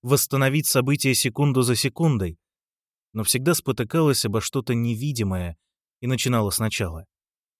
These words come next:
Она призывала на помощь всю свою логику, но всегда не хватало одного элемента,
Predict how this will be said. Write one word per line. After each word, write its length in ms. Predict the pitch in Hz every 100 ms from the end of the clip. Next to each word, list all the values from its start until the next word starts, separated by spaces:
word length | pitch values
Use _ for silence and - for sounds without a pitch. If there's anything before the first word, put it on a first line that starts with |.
| _ _ _ _ _ _ -
Она 180 | 117 127
призывала 460 | 127 123 131 127
на 100 | 120
помощь 380 | 110 143 131 -
всю 220 | - 135
свою 320 | - 127 123
логику, 500 | 123 127 98 90 90 - _ _ _ _ _
но 100 | 113
всегда 340 | 107 120 120 160
не 100 | 135
хватало 460 | 120 117 156 135
одного 460 | 113 110 113 135 135
элемента, 540 | 123 127 98 82 82